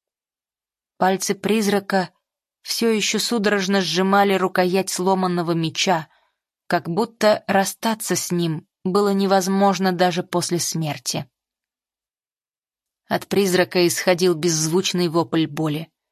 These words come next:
Именно его неотступное, яростное, скорбное присутствие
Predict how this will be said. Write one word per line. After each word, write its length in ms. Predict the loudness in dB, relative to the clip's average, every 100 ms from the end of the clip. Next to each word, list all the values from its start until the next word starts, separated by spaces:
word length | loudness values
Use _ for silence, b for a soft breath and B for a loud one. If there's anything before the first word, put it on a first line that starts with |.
| _ _ _ _ _ _ _ _
Именно 420 | 2 4 4 4
его 500 | 2 2 0 2 2
неотступное, 960 | 2 0 0 -2 -4 -2 -2 -2 -4 -6
яростное, 720 | -4 2 2 2 -2 0 0 -2
скорбное 640 | -2 0 2 2 0 0
присутствие 800 | 0 -2 -4 -6 -8 -6 -6